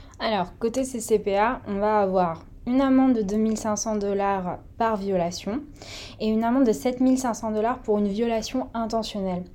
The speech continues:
En revanche, on est vraiment dans le flou concernant le montant maximal de l'amende en cas de violation répétée.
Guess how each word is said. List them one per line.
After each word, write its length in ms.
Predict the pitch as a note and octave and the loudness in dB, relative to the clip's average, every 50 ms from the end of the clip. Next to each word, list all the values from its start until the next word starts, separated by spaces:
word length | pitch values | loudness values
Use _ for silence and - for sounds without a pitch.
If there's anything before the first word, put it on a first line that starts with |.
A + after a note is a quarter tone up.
| - - - - - A3 | -18 -18 -18 -6 2 4
En 120 | G#3+ G#3+ | 6 8
revanche, 320 | A3 A3 A#3+ C4+ C#4+ C#4+ | 8 8 6 4 2 2
on 140 | C4 A#3 A3 | 0 0 0
est 80 | G#3 G#3 | 0 0
vraiment 380 | F#3+ G#3 G#3+ A3 A#3 B3 C4+ | 0 -2 -2 0 0 2 2
dans 180 | C4+ C4 B3 A3 | 2 2 2 2
le 100 | G#3+ G3+ | 0 -2
flou 360 | F#3 - - - G#3+ A#3+ C#4 | -4 -6 -6 -4 -2 -2 -2
concernant 640 | - - A3+ G#3+ G#3+ - A3 G#3 G#3 G#3+ A3+ A#3 A#3 | -2 -4 -6 -4 -4 -4 -2 -2 0 0 2 2 2
le 100 | G#3+ G#3 | 2 2
montant 380 | G#3 G#3 G#3 G#3+ G#3 A3 G3+ G3 | 2 2 0 0 0 -2 0 0
maximal 840 | G3+ G#3+ B3 B3 - - - A#3+ A3+ G#3+ G#3 G#3+ A3 A3 G#3 G3+ - - - - - - | 0 0 -2 -2 -4 -4 -2 0 0 2 2 2 0 0 -2 -4 -6 -10 -18 -14 -6 -2
de 80 | G3+ G#3 | 2 2
l'amende 420 | G#3+ G#3 G3+ G#3 G#3 A#3 C4 B3 | 2 4 2 2 2 2 2 2
en 80 | G#3 F3+ | 0 0
cas 140 | - A3 | 0 0
de 80 | F#3+ G3+ | 0 0
violation 560 | F#3 F#3 G#3 A3 G#3+ G#3+ G#3+ - - C4 B3 | 2 2 4 4 4 4 2 0 -2 -2 -2
répétée. 480 | A#3 A3+ A3 - G3 G3 - F3 E3 | -2 -2 -2 -2 -2 -2 -4 -6 -8